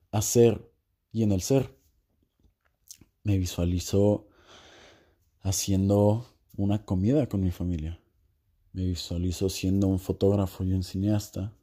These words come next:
Me visualizo y puedo darle a la lista ahí. Y quizás darme cuenta de que en esos dos aspectos, ser y hacer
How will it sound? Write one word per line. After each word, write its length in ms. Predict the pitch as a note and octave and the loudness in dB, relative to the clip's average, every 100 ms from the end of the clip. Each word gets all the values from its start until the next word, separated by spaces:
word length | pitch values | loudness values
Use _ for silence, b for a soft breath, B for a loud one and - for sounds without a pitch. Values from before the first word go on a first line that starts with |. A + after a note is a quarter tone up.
| _ _ _ b b b b b - | _ _ _ b b b b b -6
Me 100 | F2 | -2
visualizo 800 | F2+ - F2 E2+ F#2 - G2+ G#2+ | -2 -2 -2 0 0 0 2 4
y 100 | G#2 | 2
puedo 560 | - G#2 A2+ D3+ - _ _ | 0 2 4 4 0 _ _
darle 520 | E2 A2+ G#2+ G#2 B2+ | -8 0 2 2 0
a 40 | D3 | -2
la 140 | C#3 | 0
lista 360 | G#2+ G#2+ - C3+ | -2 -4 -4 -2
ahí. 280 | C3+ F3 - _ _ _ _ _ _ _ _ _ _ _ _ _ _ _ _ _ _ _ _ _ _ _ | -2 -4 -10 _ _ _ _ _ _ _ _ _ _ _ _ _ _ _ _ _ _ _ _ _ _ _
Y 120 | C3 | 0
quizás 400 | - A2+ A2+ A2 | 2 0 2 2
darme 320 | A2+ A#2+ B2+ | 2 2 0
cuenta 320 | B2 B2+ A#2+ B2+ | 0 0 2 4
de 180 | B2+ | 2
que 420 | - A2 G#2+ G#2 _ _ _ _ _ _ _ _ _ _ - | 2 2 2 0 _ _ _ _ _ _ _ _ _ _ -4
en 240 | A2+ A2 | 0 0
esos 280 | A2+ C#3 B2+ | 0 0 2
dos 200 | C3 C3 | 0 0
aspectos, 720 | B2 - B2+ - G2+ - - b b b b | -4 -2 -2 -2 -4 -4 -14 b b b b
ser 520 | - - A#2+ A2 - - | -6 2 4 4 -2 -6
y 140 | A2+ | -4
hacer 440 | G#2+ - C3 A2+ | -4 -2 -2 -2